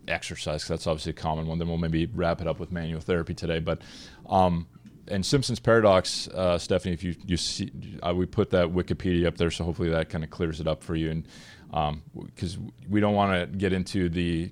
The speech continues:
weeds of a lot of this philosophical, not that we can't, but we, we wanna keep things on, on topic. But hopefully that gives you some, uh, you know, di-, direction in that. But, um, so exercise,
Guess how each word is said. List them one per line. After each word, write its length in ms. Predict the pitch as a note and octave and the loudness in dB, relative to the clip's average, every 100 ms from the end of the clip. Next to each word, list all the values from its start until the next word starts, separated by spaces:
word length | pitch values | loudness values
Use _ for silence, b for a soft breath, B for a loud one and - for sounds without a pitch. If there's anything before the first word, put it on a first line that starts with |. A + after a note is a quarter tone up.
| - | -8
weeds 480 | E2+ G2+ G2+ F#2+ F2+ | -2 2 2 2 0
of 200 | F2 F2 | 0 0
a 40 | |
lot 400 | G2 F2 F#2 F#2 | 0 4 4 4
of 80 | F2 | 4
this 320 | F2 - - - - | 0 -4 -10 -12 -2
philosophical, 500 | F#2+ E2+ F#2 - F#2 | 0 2 0 -2 0
not 200 | G#2 F#2+ | 0 2
that 120 | F#2+ | 2
we 120 | F2 | 4
can't, 500 | - - G2+ F2 - | 8 8 6 -2 -4
but 200 | F2 C#2+ | -6 -4
we, 120 | F2 | -4
we 140 | F2+ F#2 | -2 0
wanna 160 | E2+ | -2
keep 220 | - F#2 - | -2 -4 -4
things 220 | E2+ E2 | -4 -4
on, 180 | D#2 D#2 - | -6 -8 -8
on 160 | E2 E2 | -8 -4
topic. 380 | E2+ D#2+ E2 | -2 -2 -4
But 100 | E2+ | -4
hopefully 280 | F2 F#2 F#2 | -2 0 0
that 140 | E2+ E2 | -2 -2
gives 160 | D#2 | -4
you 60 | E2 | -6
some, 280 | - D#2+ D#2 B B B B B - | -6 -6 -6 B B B B B -4
uh, 300 | D#2+ D2+ - - | 0 0 -2 -6
you 140 | E2+ | -4
know, 100 | D#2+ | -4
di-, 180 | E2 F2 F2 | -4 -4 -4
direction 480 | E2+ F2+ E2 - F2+ | 0 2 2 0 -4
in 100 | E2 | -2
that. 240 | D#2 D#2 | -4 -4
But, 200 | F#2 F2+ - B B B B - | -2 -2 -2 B B B B 2
um, 420 | F#2 F2 E2+ D#2+ - - | 4 6 2 -2 -14 -4
so 280 | - B2+ A2+ | 6 8 8
exercise, 840 | - A#2+ - A2+ G2+ E2 D#2 - | 4 0 0 0 4 4 2 -4